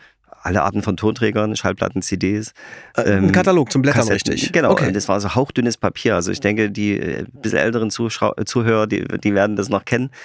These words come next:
Speaker 1: Und das war halt so ein ganz dicker, aber hauchdünner Katalog, äh, der ganz viel, ja, tausende Tonträger drin hatte. Und ich hab dort gerne was bestellt für mich, weil ich gerne
Speaker 2: Mhm.
Speaker 1: Musik gekauft hab zu der Zeit,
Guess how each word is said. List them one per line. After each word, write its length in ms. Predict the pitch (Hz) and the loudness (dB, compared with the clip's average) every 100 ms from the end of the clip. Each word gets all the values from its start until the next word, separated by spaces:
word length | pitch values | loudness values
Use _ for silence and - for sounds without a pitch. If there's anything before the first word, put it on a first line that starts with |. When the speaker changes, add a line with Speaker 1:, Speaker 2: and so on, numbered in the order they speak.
| - - - | -18 -18 -8
Speaker 1:
Und 220 | - 92 | -2 0
das 140 | 98 | 0
war 120 | 92 95 | 0 -2
halt 120 | 98 | -4
so 100 | 90 | -2
ein 60 | |
ganz 240 | 92 101 - | -2 -4 -4
dicker, 380 | - 131 117 110 - | 0 2 2 0 -2
aber 240 | 92 90 | -2 0
hauchdünner 500 | 107 - 120 113 104 | -2 0 0 2 0
Katalog, 540 | - 113 104 107 123 - - - _ | -2 -2 2 2 -2 -8 -20 -20 _
äh, 200 | - 104 | -2 0
der 220 | 95 98 95 | 2 0 2
ganz 240 | 98 104 | -2 -2
viel, 480 | - 101 98 95 92 | -2 0 2 0 0
ja, 140 | 87 90 - | 0 -2 -8
tausende 420 | - 98 117 101 92 | -2 -2 0 0 0
Tonträger 420 | 110 110 120 120 | -2 0 -2 0
drin 300 | 123 113 113 | 0 -2 -2
hatte. 400 | 120 143 131 120 | -2 0 0 0
Und 260 | 73 101 - - _ | 0 -2 -4 -20 _
ich 160 | - - | -6 -4
hab 80 | - | 2
dort 160 | 107 | 2
gerne 180 | 95 101 | 4 2
was 140 | 95 - | 0 -2
bestellt 360 | - - 131 | -2 -2 -2
für 120 | - | 0
mich, 200 | 90 131 | 0 0
weil 60 | - | -2
ich 80 | 95 | 0
gerne 160 | 95 | 0
Speaker 2:
Mhm. 60 | 120 | 2
Speaker 1:
Musik 340 | 127 - - | 2 -2 -4
gekauft 400 | - - 110 - | -4 0 -2 -2
hab 140 | 131 - | -6 -2
zu 80 | 117 | -2
der 120 | 113 | 0
Zeit, 280 | - 117 | 0 -2